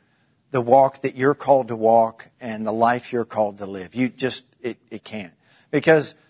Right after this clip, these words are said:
through the course of weeding through all the doubters, you're going to find people that are gonna be like the servants to the king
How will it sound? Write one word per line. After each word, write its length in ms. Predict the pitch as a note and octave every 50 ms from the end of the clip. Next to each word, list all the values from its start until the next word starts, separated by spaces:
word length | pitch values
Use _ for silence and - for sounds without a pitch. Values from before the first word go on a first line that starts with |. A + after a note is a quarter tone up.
| _ _ _ _ _ _ _ _ _ _ _ _
through 320 | - - - F3 G3 G3+
the 100 | F3+ E3+
course 520 | - - - E3 E3+ E3 D#3+ D3+ - - -
of 200 | C#3+ B2 A#2 A#2+
weeding 520 | A#2+ C#3+ D#3+ F3 F3+ E3+ E3 D#3+ D#3+ C#3+
through 260 | A#2+ - D3+ D#3 D3
all 200 | C#3+ D3 D3+ D#3
the 120 | C3+ C3+ B2
doubters, 600 | A2+ C3+ C3+ C#3+ D3+ D3 C3+ B2 A#2 A2 - -
you're 160 | C3 D3 D#3
going 360 | C#3+ E3 D#3+ D#3 D#3 D3 C3+
to 120 | - - -
find 520 | - - D3 D3 D3 D3+ D3+ D3+ C#3 -
people 680 | - C3+ C3 B2 - - C#3 C3+ C3 C#3 D#3 E3+ - _ _ _ _ _ _ _ _ _ _ _ _ _ _ _ _ _ _ _ _ -
that 180 | C3 C3 B2
are 40 | C3
gonna 220 | A2+ C#3 C#3 C#3
be 120 | C3+ D3 D3+
like 300 | D3+ D3 C#3+ C#3+ - -
the 120 | - C3+
servants 680 | B2 - - E3+ F3+ F3+ D#3 C3 B2+ A2+ G#2 - - -
to 140 | - - B2
the 120 | A2 A#2+
king 560 | A2+ - - - C#3 C#3 C3+ C3+ C3+ C3+ B2